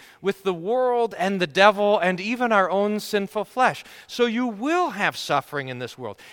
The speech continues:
And, and the suffering that you'll have in this world will not just be your own suffering and your own heartache and your own sorrow and your own guilt,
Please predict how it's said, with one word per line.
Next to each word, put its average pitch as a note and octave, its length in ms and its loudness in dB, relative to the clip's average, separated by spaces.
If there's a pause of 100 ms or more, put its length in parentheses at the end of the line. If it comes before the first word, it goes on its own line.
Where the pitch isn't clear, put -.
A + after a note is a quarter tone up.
And, A#3 220 2
and G#3+ 200 0
the G#3+ 60 0
suffering D#4+ 480 0
that D4+ 100 -2
you'll A#3+ 140 -2
have A3 260 2
in G#3+ 60 -6
this F#3+ 180 -6
world E3 220 -4 (220)
will A3 100 0
not C4 300 -2
just - 220 -10
be A#3 100 -4
your G3 240 0
own A3 240 2
suffering D#3+ 580 -4
and F#3+ 80 0
your F#3+ 180 -2
own A#3 220 2
heartache D3+ 480 2
and F3 100 -2
your E3+ 200 -2
own B3 260 0
sorrow C#3 480 -2
and D#3+ 160 -4
your E3 180 -4
own A#3+ 280 -2
guilt, C#3+ 280 -4